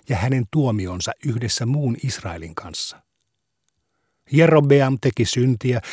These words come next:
ja johti monet tekemään syntiä, ja monien synti johtui hänestä,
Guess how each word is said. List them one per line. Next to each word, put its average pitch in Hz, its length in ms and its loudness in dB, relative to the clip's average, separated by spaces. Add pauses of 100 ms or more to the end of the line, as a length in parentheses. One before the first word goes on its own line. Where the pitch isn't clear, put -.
(180)
ja 135 60 4
johti 139 300 4
monet 147 320 6
tekemään 92 440 -6
syntiä, 87 540 -6 (200)
ja 120 80 2
monien 113 400 4
synti 127 340 0
johtui 113 400 0
hänestä, 107 580 -2